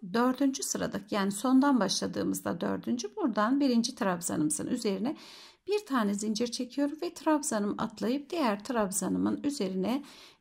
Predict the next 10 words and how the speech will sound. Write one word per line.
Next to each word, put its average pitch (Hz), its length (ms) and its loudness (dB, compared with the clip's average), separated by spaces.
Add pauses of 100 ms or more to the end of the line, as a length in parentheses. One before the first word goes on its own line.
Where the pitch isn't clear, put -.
gelerek 285 540 2
batıyorum 247 720 2
ve 302 140 -2
diğer 262 360 0
trabzanlarımı 196 880 0
örüyorum. - 500 -2 (720)
İki, 254 540 -6 (1040)
üç. - 420 -4 (1200)
Evet, 277 260 0
her 415 280 0